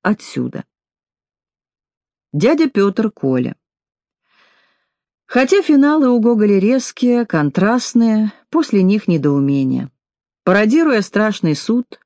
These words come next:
покупая и продавая души, Гоголь смешивает юрисдикции,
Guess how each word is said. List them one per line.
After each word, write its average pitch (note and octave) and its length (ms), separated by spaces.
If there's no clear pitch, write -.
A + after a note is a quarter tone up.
покупая A3+ 560
и D3+ 60
продавая C#3+ 500
души, F#3 520
Гоголь G3 500
смешивает G3 640
юрисдикции, D#3 880